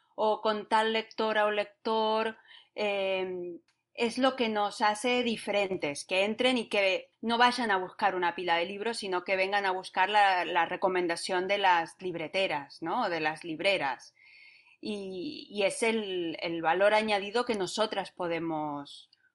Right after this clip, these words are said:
podemos aportar y por el que trabajamos, el selec-, la selección, la lectura,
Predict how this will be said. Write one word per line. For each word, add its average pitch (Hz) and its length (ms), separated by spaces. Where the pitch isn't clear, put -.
podemos 185 380
aportar 180 540
y 226 80
por 196 160
el 170 160
que 170 100
trabajamos, 151 640
el 156 120
selec-, 170 380
la 175 180
selección, 180 720
la 170 140
lectura, 170 960